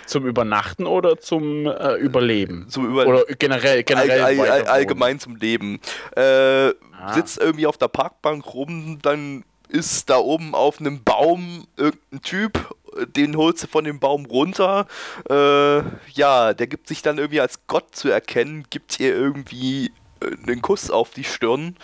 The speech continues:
Speaker 2: Und dann hat sie irgendwie auch angeblich göttliche Kräfte, läuft irgendwie weiter, findet irgend so einen Schrein. In dem Schrein ist, äh, irgend so ein anderer Gott, an den sie sich wenden sollte von dem Typen aus da.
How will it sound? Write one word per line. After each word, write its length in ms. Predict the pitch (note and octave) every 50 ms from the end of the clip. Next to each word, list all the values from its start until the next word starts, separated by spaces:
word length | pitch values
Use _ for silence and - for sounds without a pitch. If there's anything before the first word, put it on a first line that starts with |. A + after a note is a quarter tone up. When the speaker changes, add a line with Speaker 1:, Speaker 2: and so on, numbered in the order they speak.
| - - - - - - - - - - - - - - _ - - - _ _ -
Speaker 2:
Und 160 | C3 C3 -
dann 140 | C3+ C3+ C3+
hat 160 | C#3+ D3 -
sie 120 | - C#3+ -
irgendwie 420 | C3+ D3 C#3+ C3+ A#2+ B2 - -
auch 240 | - C3+ - - -
angeblich 640 | - A#2+ A#2 A2 G#2+ A#2 A2+ - - B2 A2+ - -
göttliche 460 | B2 B2+ - - C3 B2 A#2 A#2+ G#2+
Kräfte, 480 | - - - - A2+ A#2 - - - C#3
läuft 320 | B2+ B2 B2+ D3+ - -
irgendwie 260 | - C#3 C3+ C#3 B2
weiter, 320 | - A2+ B2 C#3 - D#3 C#3
findet 360 | - - C#3 C#3+ C#3+ C#3+ -
irgend 180 | - - G2 -
so 120 | - C3
einen 80 | C3 B2
Schrein. 480 | - - - - G#2+ G2+ A#2 C3+ D#3+ D#3
In 100 | C#3 C3+
dem 140 | C3 B2+
Schrein 440 | - - - - G2+ A2+ C3 D3 D3+
ist, 480 | C3+ C3+ C#3+ - - - - - - - -
äh, 520 | - G#2 A2+ B2 B2 B2 B2 A#2+ A2+ G2 - - - - - - - - - -
irgend 180 | - B2 C#3 C3
so 60 | C3
ein 80 | B2 -
anderer 380 | - A#2+ D#3+ - - C3 A#2+
Gott, 420 | A#2+ - A#2 C3+ - - - - -
an 120 | - A2+
den 200 | A2+ A#2+ C3 C#3
sie 100 | C3 C3
sich 220 | - B2 A#2+ - A2
wenden 420 | G#2+ B2+ C#3+ _ - C3+ C3+ B2+
sollte 440 | A#2+ A#2 B2 B2+ C#3+ C#3 - D3+ C#3+
von 460 | - - B2 B2 B2+ B2 B2 A#2+ A#2+
dem 320 | A#2 A#2 A#2 A#2+ A#2+ A#2
Typen 380 | - - C#3+ - D3 C#3+ C#3 -
aus 320 | B2+ B2+ C#3 D3 - -
da. 240 | - D#3 D3+ D#3 D#3+